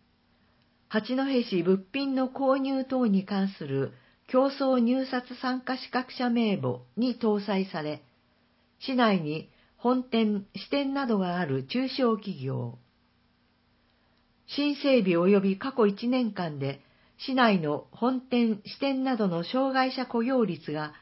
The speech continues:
二点五パーセント以上、または常時雇用している労働者数が四十点零人未満の場合は、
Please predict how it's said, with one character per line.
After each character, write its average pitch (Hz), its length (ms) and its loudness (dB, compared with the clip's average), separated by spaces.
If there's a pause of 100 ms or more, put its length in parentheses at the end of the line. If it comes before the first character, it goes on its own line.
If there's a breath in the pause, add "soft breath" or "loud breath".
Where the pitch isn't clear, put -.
(280 loud breath)
二 277 240 -2
点 196 280 4
五 170 140 2
パ 240 240 2
ー 240 60 -6
セ 226 120 0
ン 208 80 -4
ト 196 180 -2
以 185 140 0
上、 131 380 -4 (460)
ま 202 140 0
た 208 160 0
は 156 240 -2 (500 soft breath)
常 285 240 2
時 208 160 2
雇 202 160 2
用 240 260 4
し 233 120 -16
て 233 60 0
い 214 180 4
る 190 280 2
労 233 260 6
働 262 240 0
者 254 200 -4
数 160 200 -4
が 143 260 -6 (380 soft breath)
四 262 260 4
十 254 140 -4 (140)
点 170 260 0
零 247 240 4
人 262 320 0
未 254 100 2
満 226 240 2
の 160 120 -4
場 156 180 -4
合 147 160 -4
は、 135 240 -4